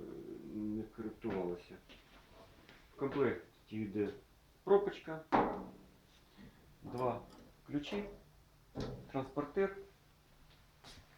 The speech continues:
плиткоріз укомплектований помпою.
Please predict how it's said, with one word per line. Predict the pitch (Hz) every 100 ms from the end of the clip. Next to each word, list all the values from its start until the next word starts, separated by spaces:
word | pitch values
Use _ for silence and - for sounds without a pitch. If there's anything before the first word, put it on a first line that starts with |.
| - -
плиткоріз | 147 147 170 185 - - - - - - - - -
укомплектований | - - 131 139 143 160 156 143
помпою. | - 113 95 90 98 95